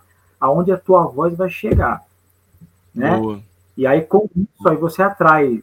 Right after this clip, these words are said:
Speaker 1: enfim, do jeito que você, do jeito que você se posicionar, você vai atrair um certo número de, de pessoas, um certo
Speaker 2: É.
Speaker 1: público específico,
Speaker 2: É.
Speaker 1: né? E como
Speaker 2: É.
Speaker 1: você faz a atração, você tem que ter a retenção, algum conteúdo, alguma coisa do tipo assim. Aí são estratégias, na verdade, né?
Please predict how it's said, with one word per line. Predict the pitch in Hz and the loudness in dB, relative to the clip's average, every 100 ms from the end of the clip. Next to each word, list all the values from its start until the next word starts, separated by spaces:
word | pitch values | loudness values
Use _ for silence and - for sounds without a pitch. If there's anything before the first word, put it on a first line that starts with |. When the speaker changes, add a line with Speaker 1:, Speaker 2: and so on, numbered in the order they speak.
| - | -8
Speaker 1:
enfim, | 139 - 143 110 | -10 -8 -6 -6
do | - 110 | -8 -8
jeito | 147 160 | -8 -6
que | 165 | -8
você, | 160 151 - | -8 -8 -10
do | 123 123 | -16 -8
jeito | 165 - | -8 -6
que | 170 | -10
você | 151 156 | -8 -10
se | - 214 208 | -4 -4 -4
posicionar, | 196 160 151 - 185 160 165 180 | -4 -4 -4 -6 -4 -2 -2 -4
você | 185 175 | -6 -4
vai | 180 | -4
atrair | 170 175 | -2 -4
um | 170 | -4
certo | 170 - | -8 -8
número | 180 175 175 175 | -8 -4 -4 -6
de, | 165 _ - | -10 _ -20
de | |
pessoas, | - 175 165 151 165 | -6 -4 -4 -4 -4
um | 170 | -4
certo | - - | -4 -6
Speaker 2:
É. | - - | -8 -8
Speaker 1:
público | 202 165 - 127 | -4 -4 -4 -6
específico, | 113 - 131 _ 120 95 85 - | -8 -8 -14 _ -12 -12 -14 -12
Speaker 2:
É. | |
Speaker 1:
né? | 139 165 _ _ - | -10 -12 _ _ -16
E | - | -6
como | - - | -4 -2
Speaker 2:
É. | 131 123 185 | 0 2 2
Speaker 1:
você | - | 2
faz | 180 165 156 | 2 2 0
a | 151 | -2
atração, | - 147 _ _ 175 | -2 -8 _ _ -4
você | 208 208 | -2 -2
tem | 208 | -4
que | 202 | -2
ter | 202 | -2
a | |
retenção, | 185 196 226 233 190 170 131 | -2 -2 0 0 0 -2 -2
algum | 120 135 165 | -6 -4 -4
conteúdo, | 165 165 139 139 151 | -2 -4 -2 -2 -4
alguma | 156 165 | -4 -6
coisa | 156 151 | -8 -10
do | |
tipo | - 175 175 | -8 -6 -6
assim. | 180 143 120 _ - | -6 -10 -10 _ -8
Aí | 165 | -8
são | - 190 | -2 -2
estratégias, | 214 220 220 - 220 143 127 | 0 -2 -4 -2 -2 -2 -4
na | 120 | -6
verdade, | 123 117 113 | -6 -8 -8
né? | 117 | -12